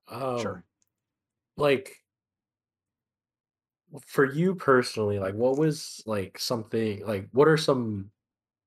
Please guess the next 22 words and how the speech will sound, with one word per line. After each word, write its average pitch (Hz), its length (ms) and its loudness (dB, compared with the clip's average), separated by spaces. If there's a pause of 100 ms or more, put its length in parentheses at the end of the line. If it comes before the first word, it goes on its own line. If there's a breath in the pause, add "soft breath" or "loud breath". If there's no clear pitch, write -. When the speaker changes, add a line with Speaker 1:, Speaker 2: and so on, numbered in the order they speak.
Speaker 2:
more 117 220 2
specific, 101 540 -4
like, 85 200 -12 (120)
books - 580 0 (440)
that 90 180 -6
you 101 260 -4
kinda, 98 260 -6
like, 90 200 -6
draw, 85 580 -6 (220)
like, 104 240 -2 (220)
that 98 220 -2
you 104 100 0
might 101 280 2
draw 90 280 0
inspiration 92 580 -2
from, 85 240 -8
like, 82 200 -8
in 95 160 -4
your 92 160 -2
own 90 140 -2
personal 82 420 -10
writing? 80 360 -14